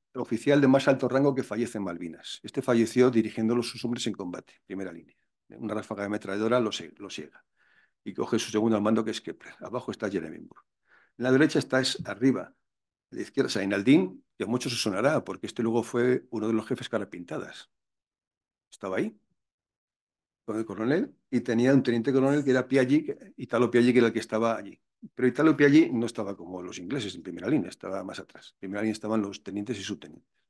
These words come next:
Y el general Parada, que nunca se sabía dónde estaba. Total, que mandan a los chavales, es la línea esta azul que veis por aquí,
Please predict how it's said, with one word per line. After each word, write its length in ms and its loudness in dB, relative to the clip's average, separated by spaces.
Y 80 -2
el 40 -2
general 240 4
Parada, 180 6
que 100 6
nunca 160 4
se 80 -6
sabía 220 -2
dónde 140 -6
estaba. 360 -18
Total, 400 2
que 140 4
mandan 300 4
a 20 8
los 120 6
chavales, 420 0
es 200 -6
la 140 -4
línea 260 6
esta 140 -6
azul 240 2
que 60 -4
veis 160 -4
por 120 -8
aquí, 220 -6